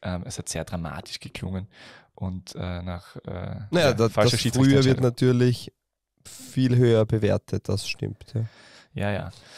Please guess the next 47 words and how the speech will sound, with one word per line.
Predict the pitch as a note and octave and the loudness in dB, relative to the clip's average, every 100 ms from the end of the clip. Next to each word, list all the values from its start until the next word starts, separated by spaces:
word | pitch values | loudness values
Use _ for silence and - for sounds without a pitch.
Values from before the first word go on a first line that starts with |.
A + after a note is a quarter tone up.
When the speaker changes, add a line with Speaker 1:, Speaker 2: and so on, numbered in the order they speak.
| - _ | -20 _
Speaker 1:
Ähm, | A2+ A2+ | -2 2
Speaker 2:
Aber | C3+ | 6
Speaker 1:
soll | C3+ | 6
ich | D3 | 6
Speaker 2:
haben | D3+ | 4
wir | C#3+ | 4
schon | C#3 C#3+ | 4 2
in | B2 C3 C3+ | 0 0 0
der | C3+ | 2
vergangenen | C#3 B2+ A#2+ B2 A2+ | 0 0 2 4 4
Episode | G#2+ A2+ - G#2 G2+ G2+ - _ _ | 2 0 0 2 2 2 -2 _ _
gehabt, | - G#2+ G2+ - - | -2 0 0 -4 -6
dass | G#2 - | -6 -4
die | A2 | -4
Ligareform | G#2+ G#2 G#2 G#2 - G#2 G#2 | -2 0 0 0 2 0 2
beziehungsweise | G2 A#2+ A#2 G#2 G#2 G#2 - - - - _ _ - | -2 2 0 0 -2 -2 -4 -20 -20 -20 _ _ -4
der | B2+ | -2
aktuelle | A#2+ - C#3 C3 | 0 -2 2 4
Modus | B2+ B2 B2+ B2+ | 4 4 4 4
der | A#2+ | 2
Admiral | A#2+ A#2+ | 4 2
Bundesliga | A#2 B2 A#2 B2 A2+ | 4 2 2 2 4
alles | A2 A2+ | 4 4
andere | A2+ G#2+ A2 G#2+ | 4 4 4 4
als, | G#2 G2 - - - - | 4 2 -6 -12 -14 -2
äh, | G#2+ G2 | 0 0
fair | - F#2 F#2 | -2 -2 -2
ist. | - - - _ _ _ - | -4 -10 -20 _ _ _ -8
Speaker 1:
Ja, | G2+ - | -8 -6
man | - A2+ | -4 0
merkt, | A#2 - | 0 0
man | A#2+ | -2
merkt | G#2+ B2+ - | 0 -2 -4
immer, | B2 C#3 C#3+ - - - _ | -4 -4 -4 -12 -20 -20 _
wenn, | G#2+ - | -8 -4
man | G#2+ | -4
merkt | A2 - | -4 -6
immer, | B2 A#2 | -6 -4
wenn, | G#2+ G#2 - | -4 -6 -8
wenn | G#2 G#2 | -8 -8
Verantwortliche, | - - A2+ A2+ - A2+ A2+ G#2+ G2 - | -8 -8 -6 -8 -8 -10 -8 -8 -10 -12
äh, | - | -12
und | G2+ - | -14 -12
Aktive | A2+ - G#2+ A#2+ | -14 -12 -8 -6
darauf | G#2+ G#2+ | -6 -6
angesprochen | F#2+ A#2 A#2 - - G#2 | -6 -6 -6 -8 -8 -6
werden, | F#2 G2+ | -6 -6